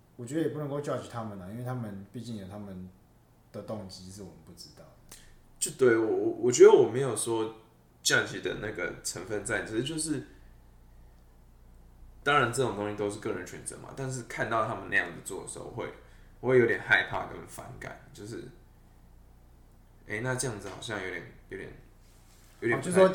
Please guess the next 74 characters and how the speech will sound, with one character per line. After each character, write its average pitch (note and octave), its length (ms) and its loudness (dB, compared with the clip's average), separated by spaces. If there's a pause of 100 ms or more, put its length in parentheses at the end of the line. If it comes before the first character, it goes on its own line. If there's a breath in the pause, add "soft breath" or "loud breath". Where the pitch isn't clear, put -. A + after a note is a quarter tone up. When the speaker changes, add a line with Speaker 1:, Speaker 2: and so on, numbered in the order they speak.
Speaker 1:
说 D3+ 80 -4
你 C#3+ 40 -6
就 F3+ 120 -2
看 G3 120 10
到 F3 100 10
他， E3+ 100 8
就 E3 120 0
觉 C3+ 140 -2
得 C3 80 0
看， C#3 160 -6
你 A#2+ 60 -6
看 C#3 180 -6
到 C3 140 -4
你 G2+ 240 -8
自 A#2+ 120 -6
己 F#2+ 220 -16
以 - 60 -18
后 G2+ 80 -12
的 F#2+ 60 -12
样 F2 60 -14
子。 - 20 -2
Speaker 2:
对， D3 100 6
如 D3 160 12
果 B2+ 140 12
我 - 40 -2
把 F#2+ 140 0
自 C3+ 160 0
己 A#2 60 -2
投 G#2 220 -4
射 B2+ 200 2
在 A#2 140 4
那 A2+ 140 -2
个 G2+ 80 -2
位 A2 200 2
置 G2 120 -6
上 G2 220 -4
的 F#2+ 80 -10
时 G#2+ 80 -8
候， G2 60 -4
我 F2+ 100 -6
会， G2+ 220 -6 (120)
我 G#2+ 120 -10
会 G#2 80 -8
说 F2+ 160 -8
“I F#2 80 -8 (120)
quit”。 - 100 -12 (600)
Speaker 1:
嗯。 G2 80 -16 (760)
Speaker 2:
而 B2 60 -6
且， B2+ 140 4 (120)
哎， B2+ 220 4
我 G#2+ 140 0
是 - 100 -2
熬 G#2 240 6
了 A#2 100 2
这 B2 80 -4
么 A#2 160 -4
多 G#2+ 160 -2
时 G2 200 -2
间， F#2+ 280 -6
然 G2+ 80 -10
后 G#2 140 -2
我 G2 100 -2
还 G2 100 -8
不 G#2+ 200 -2
一 F#2+ 40 0
定 G2 120 -8
能 F2+ 100 -12
够 F#2 140 -14
到 E2 180 -10
那 D#2 140 -14
个 F2+ 100 -10
位 - 120 -12
置。 - 180 -16
Speaker 1:
嗯。 G2 240 -12